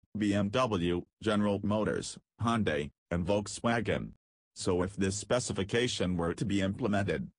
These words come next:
it would be likely that a large proportion of the cars on the road would soon have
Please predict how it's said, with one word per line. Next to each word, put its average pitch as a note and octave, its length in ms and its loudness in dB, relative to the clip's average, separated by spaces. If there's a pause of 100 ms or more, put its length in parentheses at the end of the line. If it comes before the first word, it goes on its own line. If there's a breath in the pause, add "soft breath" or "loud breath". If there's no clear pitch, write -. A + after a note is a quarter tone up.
(120)
it G2+ 140 0
would G#2 120 2
be C3+ 220 4
likely G2 320 2
that A2+ 240 2
a G2 40 0
large G#2 360 2
proportion G2+ 640 0
of F2 120 0
the F2 100 -2
cars F#2+ 640 2
on G#2 160 2
the G#2 100 2
road A2+ 320 0
would G2+ 160 2
soon D#3 240 0
have B2 240 2